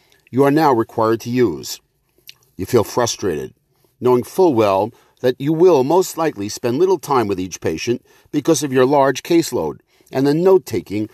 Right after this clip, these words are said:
and administrative demands placed on you. You get to your office and you begin your first encounter by greeting your patient,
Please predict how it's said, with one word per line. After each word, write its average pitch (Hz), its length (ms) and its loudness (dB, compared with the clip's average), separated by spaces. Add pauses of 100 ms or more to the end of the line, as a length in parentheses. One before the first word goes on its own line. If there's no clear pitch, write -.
(120)
and 117 160 -2
administrative 123 720 0
demands 123 480 0
placed 151 340 -2
on 92 140 -4
you. 67 260 -8 (1800)
You 85 100 -6
get 104 180 0
to - 100 -6
your 107 160 4
office 113 480 0 (340)
and 82 100 -8
you 85 60 -4
begin 101 420 0
your 104 100 -2
first 127 360 -4
encounter 123 560 0 (460)
by 160 120 0
greeting 147 500 2
your 143 120 0
patient, 104 560 -2